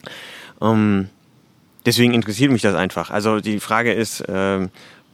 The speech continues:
Klettern, darum dreht sich so vieles, darum dreht sich das, das Leben. Ähm, und wie, wie kann man daraus, ähm, make a living, ja, schön,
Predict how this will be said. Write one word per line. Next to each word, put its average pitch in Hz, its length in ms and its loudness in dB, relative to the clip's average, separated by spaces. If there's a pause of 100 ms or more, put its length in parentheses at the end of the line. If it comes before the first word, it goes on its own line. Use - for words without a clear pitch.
(380)
Klettern, 113 480 2 (420)
darum 113 260 0
dreht 123 280 0
sich - 220 -2
so 131 100 0
vieles, 135 420 0
darum 113 240 0
dreht 117 240 -2
sich - 220 -10
das, - 260 -12
das 107 200 -6
Leben. 131 520 2 (720)
Ähm, 104 460 -2 (280)
und 101 220 -6
wie, 107 100 -4 (200)
wie 104 160 -4
kann 117 160 0
man 107 140 2
daraus, 101 500 0
ähm, 95 380 -6 (720)
make 104 280 0
a 104 40 0
living, 110 340 0
ja, 92 220 0
schön, 104 420 0